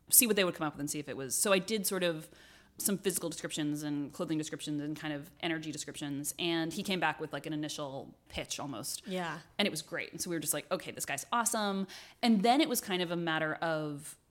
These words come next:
Speaker 1: it's so, 'cause I can't draw at all.
Speaker 2: <laughs>
Speaker 1: And I realized why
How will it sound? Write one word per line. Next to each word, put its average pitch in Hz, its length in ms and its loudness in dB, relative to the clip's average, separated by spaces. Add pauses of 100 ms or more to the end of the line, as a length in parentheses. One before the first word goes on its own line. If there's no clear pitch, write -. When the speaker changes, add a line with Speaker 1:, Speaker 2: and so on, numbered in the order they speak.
(320)
Speaker 1:
it's 302 220 6
so, - 300 6
'cause - 200 -4
I 202 60 0
can't - 220 0
draw 165 320 2 (120)
at 139 120 -6
all. - 260 -6 (200)
Speaker 2:
<laughs> 226 180 -2
Speaker 1:
And 233 500 10
I 240 80 8
realized 240 460 4
why 180 600 6